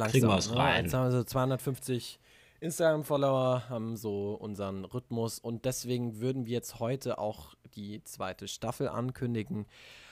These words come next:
Speaker 2: Ähm, wir würden jetzt eine läng-, was heißt längere, eine kürzere Pause bis Ende Januar machen und Ende Januar, an-, Anfang Februar starten wir dann mit der neuen Staffel.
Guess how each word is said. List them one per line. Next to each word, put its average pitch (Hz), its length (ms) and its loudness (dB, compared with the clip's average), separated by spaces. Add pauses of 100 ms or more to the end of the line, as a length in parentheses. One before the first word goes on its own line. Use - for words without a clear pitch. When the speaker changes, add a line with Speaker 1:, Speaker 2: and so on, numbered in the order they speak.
(220)
Speaker 2:
Ähm, 107 280 -2
wir 110 140 0
würden 127 160 4
jetzt 123 200 -2
eine 107 180 0
läng-, 113 760 0 (220)
was - 180 -6
heißt 92 160 -8
längere, 87 280 -4
eine 87 140 -6
kürzere 110 420 -4
Pause 110 680 0 (600)
bis - 420 -4 (100)
Ende 113 320 2
Januar 151 520 2
machen 139 480 0
und 104 340 -4
Ende 104 140 -2
Januar, 98 340 0
an-, 98 120 -4
Anfang 95 440 -6
Februar 98 440 -6
starten - 380 -8
wir 87 80 -4
dann 90 180 -6
mit 87 140 -10
der 90 60 -4
neuen 87 220 -6
Staffel. 127 400 -2